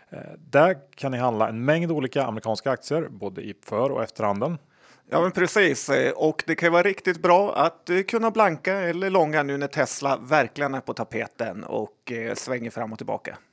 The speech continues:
Speaker 1: Precis. Och I G hälsar att ni inte ska bli förvånade när de ringer till dig för att erbjuda en kort genomgång av plattformen, eftersom de alltid ringer till sina nya kunder. Så det är bara att gå in och signa upp sig.
Speaker 2: Ja, Johan, vad ska vi prata om idag då?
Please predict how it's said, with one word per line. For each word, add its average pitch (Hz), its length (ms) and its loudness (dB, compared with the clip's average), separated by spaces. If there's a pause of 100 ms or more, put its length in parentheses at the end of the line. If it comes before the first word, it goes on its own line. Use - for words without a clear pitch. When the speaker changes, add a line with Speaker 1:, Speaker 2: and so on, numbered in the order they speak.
(280)
Speaker 1:
Precis. 180 380 4 (260)
Och - 420 2 (240)
I 143 140 -2
G 123 120 -2
hälsar 113 340 0
att - 260 -10
ni - 140 -16
inte 185 480 2 (180)
ska - 480 -2
bli 101 260 -14
förvånade 92 520 0
när 139 140 2
de 202 100 4
ringer 117 240 2
till 131 120 -4
dig 101 180 2
för 98 180 -2
att 92 140 -8
erbjuda 92 280 -6
en 95 60 -10
kort - 340 2
genomgång 98 420 -4
av 101 80 -8
plattformen, 92 680 -6 (360)
eftersom 156 480 0
de 139 120 -6
alltid 104 640 -2 (320)
ringer 92 260 -6
till 110 140 -14
sina 107 200 -10
nya 123 280 -2
kunder. 113 560 0
Så - 100 -6
det 151 60 6
är - 20 2
bara 180 120 6
att 165 60 2
gå 175 80 4
in 160 100 -2
och 123 140 -4
signa 107 240 -2
upp - 100 -12
sig. 110 140 -16 (480)
Speaker 2:
Ja, 180 180 8
Johan, 180 280 8
vad 170 120 6
ska - 120 -2
vi 170 80 2
prata 165 220 2
om 156 60 0
idag 147 200 4
då? 185 160 4